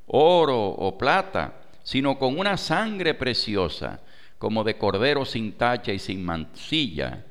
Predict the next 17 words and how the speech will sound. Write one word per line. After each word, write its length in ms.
Cristo". 560
Esta 320
fiesta 480
del 120
bautismo 640
del 160
Señor 580
es 160
una 200
buena 280
oportunidad 1000
para 240
que 100
todos 560
los 260
bautizados 960
reflexionemos 1300